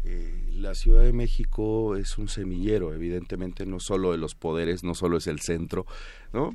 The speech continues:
Estamos hablando de ocho millones y veinte millones en zona conurbada, de personas de las ciento veinte millones del país. Es un semillero. Y, eh, esto genera una cantidad impresionante de organizaciones de la sociedad civil, ¿no?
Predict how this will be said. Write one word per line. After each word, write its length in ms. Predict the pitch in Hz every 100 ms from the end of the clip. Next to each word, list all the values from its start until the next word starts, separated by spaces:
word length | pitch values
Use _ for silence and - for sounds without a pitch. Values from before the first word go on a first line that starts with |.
| -
Estamos 400 | - 90 90 92
hablando 480 | 87 87 90 90
de 260 | 87 82 76
ocho 280 | 92 - 107
millones 480 | 101 95 98 101 -
y 120 | 113
veinte 400 | 110 117 120 147
millones 380 | 110 92 107 107
en 80 | 78
zona 240 | 92 98
conurbada, 680 | 98 87 80 87 92 90 -
de 100 | 85
personas 400 | - 120 101 113
de 60 | 90
las 140 | 80
ciento 280 | 120 117 120
veinte 280 | 120 120 107
millones 320 | 104 117 104
del 120 | 104
país. 340 | 113 151 165
Es 120 | 131 151
un 80 |
semillero. 560 | 147 - 104 98 92 82 - - - - - - - - -
Y, 540 | 170 147 147 175 151 -
eh, 920 | 95 95 85 85 82 82 80 80 76 -
esto 280 | 95 - 110
genera 360 | 101 92 92
una 140 | 98 101
cantidad 260 | 87 98
impresionante 720 | 107 107 92 - 95 120 120
de 80 | 98
organizaciones 640 | 82 76 73 73 82 82
de 60 | 73
la 100 | 69
sociedad 340 | 71 - 73
civil, 300 | - - 69 - -
¿no? 220 | 107